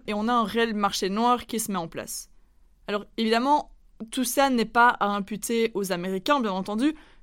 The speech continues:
mais leur attitude a fortement contribué à la propagation du chaos. Outre ce versant économique dont je viens de parler, la C I A va également soutenir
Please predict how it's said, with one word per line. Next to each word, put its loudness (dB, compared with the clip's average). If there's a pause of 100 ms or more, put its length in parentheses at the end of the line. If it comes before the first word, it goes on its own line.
mais 4
leur 6
attitude 0
a 0
fortement 0
contribué -4
à 2
la 2
propagation -4
du -2
chaos. -10 (200)
Outre 2
ce -2
versant 0
économique -4
dont -4
je -6
viens -4
de -10
parler, -4
la -2
C -4
I 2
A 0
va -2
également -2
soutenir -4